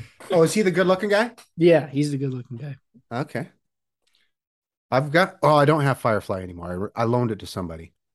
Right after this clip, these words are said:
Speaker 1: on D V D. It's on
Speaker 2: I
Speaker 1: Hulu, though, I think, right?
Speaker 2: Is it on Hulu? I've ne-, I've never seen it anywhere,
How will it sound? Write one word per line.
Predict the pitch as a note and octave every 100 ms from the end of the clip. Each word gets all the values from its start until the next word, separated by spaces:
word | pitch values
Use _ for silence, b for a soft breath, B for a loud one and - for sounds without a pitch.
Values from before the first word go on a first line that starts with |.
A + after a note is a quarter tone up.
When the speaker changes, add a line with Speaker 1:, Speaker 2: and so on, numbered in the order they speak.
| _ _
Speaker 1:
on | G#2 G2+
D | G#2
V | G2+ G2
D. | F2+ F2+ _ _ _ _ _ -
It's | D3
on | A3 F3
Speaker 2:
I |
Speaker 1:
Hulu, | G3 A3+ A2+
though, | A#2
I | A2
think, | G#2+ A2+ G2
right? | G2+ D3+ _ _ -
Speaker 2:
Is | E3
it | F3
on | F3+ F3
Hulu? | D#3+ F3+ F#3 G3 F3+
I've | D#3+ G3
ne-, | B3
I've | - D#3+ C4+
never | E4+ C#4
seen | B3 - G3+
it | F#3+
anywhere, | D3+ D3+ C#3+ C#3 C3+ C3+ B2